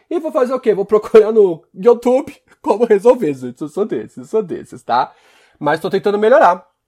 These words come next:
Tô tentando melhorar porque, né, gente, a gente não pode ser assim sempre, né? A gente tem que se tentar sempre o nosso melhor. Então, eu tava falando do, do Vini Fio Sem Rumo, né? Eu tava pensando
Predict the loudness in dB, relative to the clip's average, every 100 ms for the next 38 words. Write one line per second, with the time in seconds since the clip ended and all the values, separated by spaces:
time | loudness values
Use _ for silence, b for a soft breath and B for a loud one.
0 | _ _ _ _ _ _ _ -12 -6 -4
1 | -2 -2 -2 0 0 0 -2 -10 -8 -4
2 | -6 -6 -10 -10 -14 -8 -2 -2 -2 -12
3 | -12 -16 -14 -16 -16 -16 -12 -12 _ b
4 | b b b b -12 -10 -12 -12 -8 -10
5 | -8 -12 -10 -12 _ _ _ -14 -10 -6
6 | -6 -6 -10 -8 -8 -8 -4 -4 -4 _
7 | _ _ _ _ _ _ _ _ -12 -6
8 | -6 -2 -2 -2 -6 -4 -4 -6 -8 -10
9 | -6 -6 -4 -6 -6 -10 -8 -8 -10 B
10 | B B -8 -4 -4 -4 -6 -8 -8 -6
11 | -4 -6 -6 -8 -10